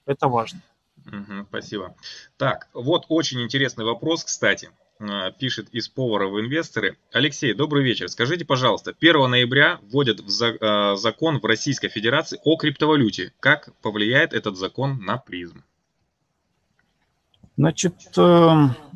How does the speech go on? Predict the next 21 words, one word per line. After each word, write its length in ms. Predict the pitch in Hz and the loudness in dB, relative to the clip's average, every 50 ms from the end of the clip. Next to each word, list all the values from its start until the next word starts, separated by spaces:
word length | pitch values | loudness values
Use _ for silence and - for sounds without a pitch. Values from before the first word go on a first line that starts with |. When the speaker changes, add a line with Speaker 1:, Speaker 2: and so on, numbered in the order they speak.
| - _ _ _ _ _ - - - _ - | -20 _ _ _ _ _ -14 -14 -14 _ 4
Speaker 1:
при-, 180 | 175 180 175 170 - - _ _ _ - | 4 4 4 2 -4 -12 _ _ _ -12
можно 1200 | 240 254 - - - - 247 - - - - - - - - 131 - - 170 208 208 202 214 208 | -10 -8 -6 -2 -2 -2 -2 -2 -6 -12 -16 -16 -16 -14 -12 -2 2 6 6 6 8 8 6 4
даже 300 | 180 175 208 202 190 208 | 6 6 6 6 8 6
вот, 140 | 202 202 196 - - - - | 4 4 2 -4 -12 -14 -2
я 180 | - 156 185 196 | 4 4 4 6
так 240 | - 220 185 - - - - - _ _ | 6 4 4 4 0 -6 -18 -18 _ _
формулирую 640 | - 220 208 202 220 233 233 220 214 208 208 208 196 | 4 6 6 8 8 8 8 8 8 8 8 6 6
всем, 280 | - - - 151 127 - | 4 2 4 2 4 4
криптовалюты 600 | - 170 175 - - 196 208 226 240 214 233 185 | 4 2 2 2 2 4 4 4 4 2 2 2
призм 380 | - 226 240 240 202 190 180 | 2 2 4 4 6 6 6
не 100 | 175 180 | 6 4
существует. 800 | 160 - 190 170 - - 175 - - - 175 165 135 113 98 - _ _ _ _ _ _ | 2 2 0 0 0 0 -2 -2 0 0 2 4 4 2 2 -2 _ _ _ _ _ _
Вот 220 | - 139 143 - 170 | 0 0 2 4 2
её 220 | 170 175 180 190 | 2 4 6 6
нет. 440 | 185 190 196 196 160 120 - - _ _ _ _ _ _ _ _ _ _ _ _ - | 6 6 6 6 6 4 4 0 _ _ _ _ _ _ _ _ _ _ _ _ 2
И 80 | 135 135 | 4 6
её 680 | 143 151 160 165 175 175 180 185 185 185 180 208 208 202 | 6 6 6 6 6 6 6 6 4 4 6 8 8 8
никак 400 | 196 196 185 - 220 214 214 - | 8 4 4 6 4 4 6 6
не 100 | 185 180 | 6 6
можно 320 | 180 196 190 170 190 180 | 6 6 4 4 4 4
перехватить, 760 | - 196 185 185 175 - 190 170 151 131 - 143 139 127 | 4 2 2 2 2 4 6 6 6 4 4 2 0 0